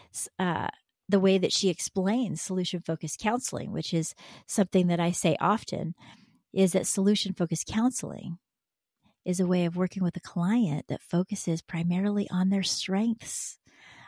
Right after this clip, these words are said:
rather than the problem that brought them to counseling. It invites the client to look at a preferred future and then work on a way to bring that about. Now, my hope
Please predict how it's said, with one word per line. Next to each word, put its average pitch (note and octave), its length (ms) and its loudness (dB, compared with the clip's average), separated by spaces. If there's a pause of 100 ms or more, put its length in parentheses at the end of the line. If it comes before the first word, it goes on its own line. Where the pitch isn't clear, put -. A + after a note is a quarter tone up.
(100)
rather G#3+ 320 4
than G3+ 180 4
the F#3+ 100 2
problem G#3+ 720 0
that - 160 -6
brought G3 320 -2
them E3+ 240 0
to F3 100 -4
counseling. F#3 720 -2 (1800)
It G#3+ 120 4
invites G3 400 4
the - 80 -4
client G3 640 0
to G3 120 0
look F#3+ 320 0
at A#3 60 4
a G#3+ 60 4
preferred F3+ 460 0
future G#3 580 -2 (320)
and F#3+ 140 2
then F#3+ 240 2
work F#3+ 400 -2
on G3+ 120 -2
a G3+ 80 -2
way F#3 400 -2
to F3+ 80 -2
bring F3 420 2
that E3 180 -2
about. - 720 -2 (1900)
Now, G3 280 4 (760)
my G3 440 6
hope - 400 -4